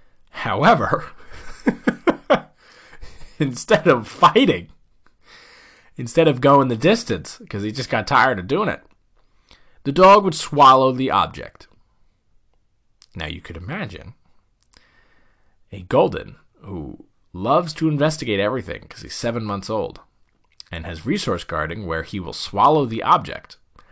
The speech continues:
You could see how bad that's gonna go, right? I, I mean, it's just, it's gonna, it's not gonna end well. Well, anyway, the owners had came in and said, "Hey, you know, he resource guarded socks the other day.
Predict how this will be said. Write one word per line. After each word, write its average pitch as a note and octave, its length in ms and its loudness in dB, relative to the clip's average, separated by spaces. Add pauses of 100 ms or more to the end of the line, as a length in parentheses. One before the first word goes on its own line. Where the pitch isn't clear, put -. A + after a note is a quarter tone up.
(120)
You B2+ 100 -8
could D#3+ 140 -2
see B3 160 0
how G3 180 4
bad D#3+ 300 2
that's B2+ 180 -4
gonna A2+ 180 -12
go, F#3+ 280 -2
right? - 240 -12 (640)
I, F#2 80 -10
I A#2+ 260 -12
mean, B2 300 -10 (1600)
it's D#3 260 -8
just, E3 340 -2
it's E3+ 440 -10
gonna, A#3 200 -2
it's G3 180 -4
not A#3 220 2
gonna F#3+ 140 2
end A3+ 320 -2
well. - 300 -12 (800)
Well, D#2 120 -14
anyway, D2+ 400 -10 (1200)
the - 120 -6
owners G3 300 2
had D#3+ 120 0
came C#3+ 220 -4
in C3 100 -4
and A#2+ 100 -6
said, A#2 160 -2
"Hey, C#3+ 380 0
you C3+ 80 -8
know, C3 80 -6
he A#2+ 100 -6
resource C#3 360 -2
guarded A2 440 -6
socks - 400 -2
the F#2+ 100 -8
other E2 140 -8
day. - 200 -18